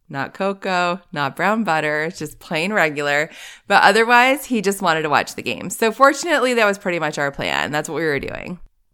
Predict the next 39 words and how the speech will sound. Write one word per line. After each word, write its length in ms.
Earlier 400
that 240
day, 560
we 100
went 160
to 60
church 260
in 60
the 60
morning. 580
It 100
was 100
actually 360
a 60
pretty 240
busy 280
morning. 340
I 120
did 100
not 320
get 100
a 60
lot 220
of 80
sleep 260
the 120
night 160
before. 500
So 420
I 80
really 260
was 140
hoping 360
for 120
a 60
nap 340
before 280
the 80
game, 560